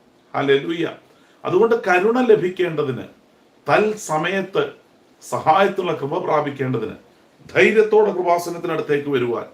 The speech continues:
ഏത് സമയവും ഓടി യേശുവിന്റെ അടുക്കിലേക്ക്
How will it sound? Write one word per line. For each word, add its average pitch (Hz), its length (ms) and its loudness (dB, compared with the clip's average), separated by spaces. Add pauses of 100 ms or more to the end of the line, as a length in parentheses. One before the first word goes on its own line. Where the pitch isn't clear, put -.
(520)
ഏത് 240 520 4 (120)
സമയവും 190 680 -2 (520)
ഓടി 196 320 8
യേശുവിന്റെ 190 640 0
അടുക്കിലേക്ക് 196 560 2